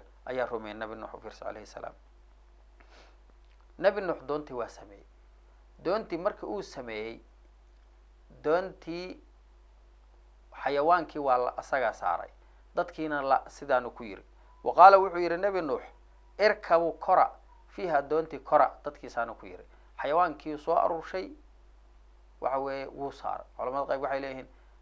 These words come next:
gacantuu kusoo kala qabanaya, midigtana miduu kusoo qabanaya, masalan, kii lab, bidixdiina kii dhadig. Labu oon saa usoo qaadaya, hal ma-, labu ka saaraya. Bas, nooc kastaba, laba xabuu ka soo qabanaya, mid lab iyo mid lade-,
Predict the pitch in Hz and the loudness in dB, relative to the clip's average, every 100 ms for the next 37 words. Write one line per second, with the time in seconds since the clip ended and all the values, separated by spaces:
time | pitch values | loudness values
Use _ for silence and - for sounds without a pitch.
0 | - 127 147 147 135 131 131 - 123 127 | -4 0 0 -2 -12 -10 -8 -4 -2 -2
1 | 131 131 127 151 143 - 131 143 - - | -4 -6 -8 -8 -8 -6 -8 -8 -14 -20
2 | - - 147 139 135 143 131 123 131 135 | -20 -14 -10 -8 -10 -8 -6 -4 -4 -4
3 | 131 123 135 131 131 - 139 135 - - | -8 -8 -6 -6 -8 -10 -2 -2 -2 -12
4 | - - - - 131 127 131 131 - 135 | -20 -20 -10 -6 -6 -8 -8 -10 -10 -10
5 | 135 131 135 - - - - - 170 170 | -10 -10 -14 -16 -20 -20 -16 4 8 8
6 | 160 135 131 - - 131 - 131 131 123 | 6 -4 -2 -4 -2 -6 2 2 2 -2
7 | 135 135 - 131 139 131 139 - 117 110 | -4 -6 -6 0 0 0 -8 0 0 0
8 | 110 - - - 135 - - - - 208 | -10 -14 -20 -8 -8 -8 -20 -20 -2 4
9 | 214 - 143 - 156 104 - - - - | 4 2 -8 4 4 4 -8 -20 -20 -20
10 | - - 143 139 120 127 - 110 110 110 | -10 -6 -2 -2 -4 -10 -10 -6 -6 -8
11 | 120 123 117 104 107 - - | -10 -10 -10 -12 -16 -18 -20